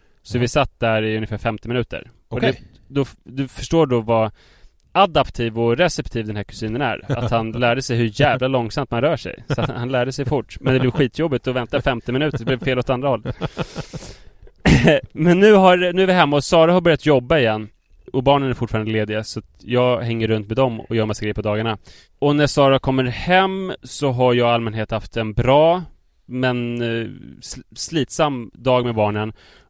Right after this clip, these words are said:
Speaker 1: Och, eh, jag ligger på plus. Så du undrar om du kan gissa vad jag ska göra ikväll efter att vi spelar in där.
Speaker 2: Jag antar att det blir, eh, Heron City och kolla på någon rulle.
Speaker 1: <laughs> Helt riktigt.
Speaker 2: Ja.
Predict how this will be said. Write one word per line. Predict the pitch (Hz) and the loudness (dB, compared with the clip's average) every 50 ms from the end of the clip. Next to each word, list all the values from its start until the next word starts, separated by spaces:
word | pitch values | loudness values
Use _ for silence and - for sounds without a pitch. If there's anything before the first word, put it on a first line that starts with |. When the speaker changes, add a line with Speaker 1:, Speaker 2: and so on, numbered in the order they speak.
| _ _ | _ _
Speaker 1:
Och, | - 123 117 110 - - - - | 0 2 2 0 -2 -8 -6 -4
eh, | 123 120 | -2 2
jag | 123 127 127 131 | 2 2 4 4
ligger | 143 135 127 117 | 2 0 0 -4
på | 113 | -6
plus. | - - - 214 196 139 127 - - - - - - - _ _ _ _ _ _ _ _ | -6 0 2 4 4 4 2 0 -6 -8 -10 -12 -14 -18 _ _ _ _ _ _ _ _
Så | - - 135 | -10 -6 -2
du | 127 143 | -2 0
undrar | - 156 147 135 127 131 | 0 0 0 0 0 0
om | 131 127 | 0 0
du | 120 113 | -4 -4
kan | - 123 120 | -4 -4 -4
gissa | 113 131 143 123 - - - 156 139 | -4 -4 -6 -6 -6 -4 -4 -2 0
vad | 127 123 | 0 0
jag | 123 139 151 147 - | 2 2 2 0 0
ska | - - 123 | -2 -4 -4
göra | 120 120 123 127 135 151 147 | 0 0 2 2 2 0 0
ikväll | 127 - - 104 104 104 104 | -2 -4 -6 -6 -6 -6 -6
efter | - - 110 - - 110 | -6 -8 -6 -6 -6 -6
att | - 117 | -6 -6
vi | 104 | -4
spelar | 98 120 147 | -2 -2 -2
in | 165 143 | 0 -2
där. | 113 101 - - - - _ _ _ - | -4 -4 -6 -10 -16 -20 _ _ _ -20
Speaker 2:
Jag | - 98 101 104 | -14 -8 -8 -6
antar | 98 92 90 - - 143 139 | -6 -6 -8 -2 0 0 2
att | 117 - | 2 0
det | 120 110 | -4 -4
blir, | 101 104 101 101 101 98 98 | -2 -2 -2 -2 -2 -2 -2
eh, | 98 98 98 95 95 95 95 95 95 | -2 -2 -2 -2 -4 -4 -4 -4 -2
Heron | 92 107 117 110 107 101 | 0 0 2 2 0 0
City | - 143 147 - - - 110 | -2 -4 -6 -6 -4 -4 -4
och | 107 - | -2 -2
kolla | 110 104 104 101 | -2 -2 -2 -4
på | 95 - 107 101 98 98 | -4 -6 -8 -8 -8 -8
någon | 98 98 101 101 | -8 -8 -6 -6
rulle. | 98 101 123 139 - - - - - - 131 - - - - 127 | -6 -6 -6 -8 -10 -12 -16 -10 -4 -2 -2 -2 -2 -2 -4 -4
Speaker 1:
<laughs> | 104 - 107 117 123 120 104 - 151 - - - - | -4 -6 -8 -10 -10 -10 -12 -14 -14 -14 -14 -10 -4
Helt | 131 151 170 160 131 - | 0 2 2 2 2 0
riktigt. | 139 139 - - - 135 113 | -2 -4 -4 -4 -4 -4 -4
Speaker 2:
Ja. | 104 104 107 113 | -4 -6 -8 -10